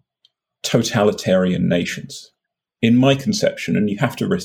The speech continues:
read Vasily Grossman, you have to read Life and Fate for this, because he's the best at explaining what this is like. A totalitarian nation is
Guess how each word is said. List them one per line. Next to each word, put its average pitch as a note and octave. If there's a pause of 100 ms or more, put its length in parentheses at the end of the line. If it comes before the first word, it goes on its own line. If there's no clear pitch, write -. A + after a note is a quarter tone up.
(140)
read G2+
Vasily G2
Grossman, F2+
you F#2
have G2
to -
read -
Life F#3
and F#3
Fate -
for G2+
this, C#3+
because -
he's G2
the -
best -
at -
explaining -
what -
this -
is -
like. - (1200)
A C#3
totalitarian C3
nation F#2+
is G2